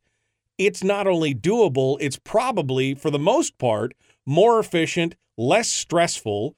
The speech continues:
and better off for your family overall. If you've got two incomes,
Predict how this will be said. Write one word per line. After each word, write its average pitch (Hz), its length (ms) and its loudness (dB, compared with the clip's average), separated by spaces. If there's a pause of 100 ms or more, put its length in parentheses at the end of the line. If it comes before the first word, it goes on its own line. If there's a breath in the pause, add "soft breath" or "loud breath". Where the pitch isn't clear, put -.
(420)
and 165 360 -2
better 208 320 4
off 156 260 2
for 165 120 2
your 160 160 2
family 170 480 2
overall. 196 600 2 (1500)
If 175 140 0
you've 254 180 0
got 202 280 2
two 233 240 -4
incomes, 185 680 -2